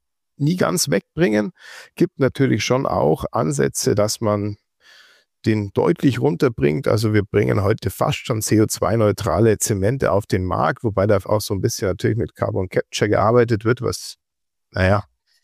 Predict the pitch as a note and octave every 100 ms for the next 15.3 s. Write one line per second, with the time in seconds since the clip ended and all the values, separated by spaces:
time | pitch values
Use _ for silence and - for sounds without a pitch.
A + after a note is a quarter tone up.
0 | _ - F#2 F2+ G2 F#2+ C#3+ - A2+ A#2+
1 | - A2 A2+ A#2 A#2 A#2 - - - -
2 | - _ - - - - - C#3 C3+ B2
3 | - B2 C#3 B2+ C3+ C3+ B2+ B2+ - -
4 | - - - _ _ _ _ _ _ _
5 | _ _ - A2+ C3+ C#3+ B2+ - _ _
6 | A#2 G#2+ B2+ C3 G#2+ F#3 - D3 - A2
7 | C3 A2+ G#2+ A2+ A#2 A#2+ F#3+ - C#3 C3
8 | C3 F3 - - - A#2+ C#3+ D3 C3+ A#2
9 | A#2 G#2 A2+ A2 B2+ A#2 G2 A2+ - G2+
10 | G2+ G2 A2+ A2 B2 - A2 A2+ A2 A2
11 | F#2+ G2 - G#2 A2 A2+ B2 C3+ A2+ G#2+
12 | F#2+ F#2 - G#3+ G#3 A#2 - - - B2+
13 | G#2+ C3+ A#2 A#2+ A3+ G#3 D#3+ C#3 C3 D3+
14 | F#3+ D#3+ - A2+ - G2 D#2 G2+ G#2 A2+
15 | A2 G#2+